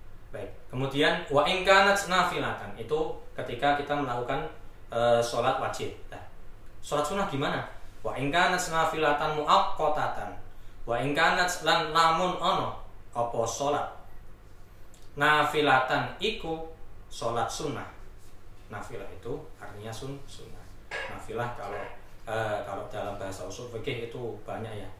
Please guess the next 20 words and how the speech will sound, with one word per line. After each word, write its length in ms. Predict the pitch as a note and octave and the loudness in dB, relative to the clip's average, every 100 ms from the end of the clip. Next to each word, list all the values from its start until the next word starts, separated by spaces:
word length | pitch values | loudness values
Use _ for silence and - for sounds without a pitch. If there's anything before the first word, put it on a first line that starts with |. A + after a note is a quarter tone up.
| - - | -12 -8
kata-kata 420 | A2 - F2+ G#2 | -6 -6 -6 -6
sunnah 380 | G#2 G#2 G2 F#2 | -8 -8 -10 -10
itu. 220 | G2 F#2+ G2 - - - | -10 -12 -12 -14 -12 -12
Ada 220 | - G2 | -10 -10
mustahab, 760 | G2 - G2 F#2+ - B2 - - - - - | -8 -10 -8 -8 -4 -4 -4 -8 -12 -12 -10
ada 280 | G#2+ G#2+ G2 F#2+ | -10 -8 -8 -8
nafilah, 560 | F#2+ - A#2+ A#2+ G#2+ - - - - - - | -10 -8 -8 -6 -8 -10 -12 -14 -14 -16 -14
ada 680 | G2+ - A2 G2 F#2 F2+ E2 - - - - - | -14 -10 -6 -6 -6 -8 -8 -10 -10 -12 -12 -12
apa 300 | - G#2+ G2 | -12 -12 -10
lagi 240 | F#2+ A2+ | -10 -8
ya? 60 | G2+ - - - - - - G#2 | -10 -12 -14 -16 -14 -14 -12 -12
Ya, 100 | G2+ - | -12 -8
dan 140 | G#2+ G2+ | -6 -6
lain-lain 380 | G2+ A2+ A#2 | -6 -4 -4
lah. 100 | A2 - - - - - - - - | -6 -8 -8 -6 -4 -4 -6 -6 -6
Itu 160 | - A2 | -6 -4
kata-kata 480 | G#2+ - A2 G#2 G#2 | -4 -6 -6 -6 -6
istilah 260 | - G#2+ | -6 -6
usul 220 | G#2 A2 | -6 -6
fikih. 260 | G#2 - | -8 -8